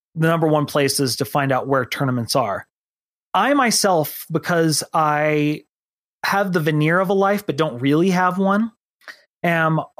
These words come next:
go-, I'm hosting four different tournaments coming up here. And they're all slightly different formats. Um, the, the first one coming up, and this is one I highly suggest for if you're new to Amiibos, and this is sort of why I'm hosting it,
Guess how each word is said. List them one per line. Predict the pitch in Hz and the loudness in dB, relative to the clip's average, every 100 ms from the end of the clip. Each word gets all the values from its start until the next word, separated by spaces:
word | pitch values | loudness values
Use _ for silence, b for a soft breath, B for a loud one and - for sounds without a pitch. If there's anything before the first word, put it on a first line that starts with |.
| - 220 | -12 -2
go-, | 170 180 - | 0 0 0
I'm | 170 170 | 0 0
hosting | 170 190 - 190 160 | 2 0 0 0 0
four | - 185 | 2 2
different | 185 180 165 | 2 0 -4
tournaments | - 160 151 139 120 - - - | -2 0 0 0 -2 -6 -10 -4
coming | 165 143 127 | 0 0 0
up | 113 - | -2 -6
here. | - 90 78 _ _ _ _ _ - | -10 -10 -12 _ _ _ _ _ -4
And | 165 160 | 0 2
they're | 170 | 4
all | 170 175 170 151 | 4 4 4 0
slightly | - 165 165 156 | 0 0 2 0
different | 143 143 139 | 0 -2 -6
formats. | - 123 110 98 92 - - | -4 -4 -6 -10 -10 -12 -6
Um, | 165 147 139 135 | 0 2 2 0
the, | 151 147 165 - | 0 0 -4 -8
the | 160 | -4
first | 156 226 285 | 0 0 2
one | 247 226 | 2 0
coming | - 185 170 | 0 0 2
up, | 160 156 - | 0 0 -2
and | 160 160 | -2 0
this | 196 202 | 0 0
is | 202 | 0
one | 190 180 | 0 2
I | 147 | 0
highly | 131 - 190 202 | -2 0 2 2
suggest | 196 180 156 160 - | 0 0 0 0 -2
for | - 156 139 - b b - | -2 -2 -2 -6 b b -6
if | 160 - | -4 0
you're | 160 | 2
new | 165 180 185 | 2 2 0
to | - 185 170 | -2 0 0
Amiibos, | 151 151 156 160 160 151 | 0 0 0 2 0 0
and | |
this | 156 | -2
is | 147 | -2
sort | - 151 | 0 0
of | |
why | 139 139 | 0 0
I'm | 139 | -2
hosting | 127 123 - 131 | -2 -2 -4 -6
it, | 123 | -6